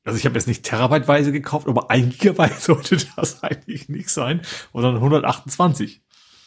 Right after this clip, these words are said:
Ja, dann irgendwann hier und da und dann, „Ja, komm, was kannst du da mit Diskpart versuchen?“ Und hier und da am Ende kam, irgendwann hab ich eine Seite gefunden, wo stand so,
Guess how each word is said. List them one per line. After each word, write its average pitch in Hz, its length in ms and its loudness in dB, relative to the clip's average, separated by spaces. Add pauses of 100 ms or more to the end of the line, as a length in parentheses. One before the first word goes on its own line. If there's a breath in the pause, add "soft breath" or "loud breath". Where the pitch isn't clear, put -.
(580 soft breath)
Ja, 131 140 -4
dann 117 100 -2
irgendwann 131 240 2
hier 147 220 4
und 117 140 0
da 143 180 4
und 143 160 0
dann, 139 120 0
„Ja, 131 100 0
komm, 123 220 -4
was 117 180 -6
kannst 127 240 -6
du 123 80 -6
da 110 120 -4
mit - 280 -6
Diskpart 160 540 0
versuchen?“ 139 580 -4
Und 127 140 -4
hier 143 160 -2
und 120 60 -2
da 127 60 2
am 120 120 -4
Ende 139 180 2
kam, 127 240 0
irgendwann 196 400 4
hab 143 140 2
ich 143 80 -6
eine 135 160 0
Seite 135 240 2
gefunden, 123 420 -2
wo 123 80 -2
stand 120 260 -2
so, 120 120 -4